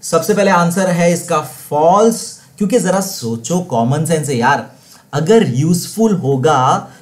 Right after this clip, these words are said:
तो वो disappear ही क्यों होगा, वो तो और evolve हो जाएगा ना, समझे कि नहीं समझे?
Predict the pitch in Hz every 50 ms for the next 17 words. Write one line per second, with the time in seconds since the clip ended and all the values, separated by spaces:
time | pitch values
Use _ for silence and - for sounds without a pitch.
0 | - - - 240 247 240 277 202 175 190 185 - 208 202 202 - 226 233 240 233
1 | 226 240 269 262 - 262 269 254 240 233 226 240 226 185 190 190 190 226 - -
2 | 151 165 180 202 214 208 202 185 196 196 208 202 190 190 175 190 175 170 160 160
3 | 165 185 233 285 285 262 185 123 - - - _ _ _ _ - - 147 156 160
4 | 214 226 247 247 254 220 233 190 156 131 107 - -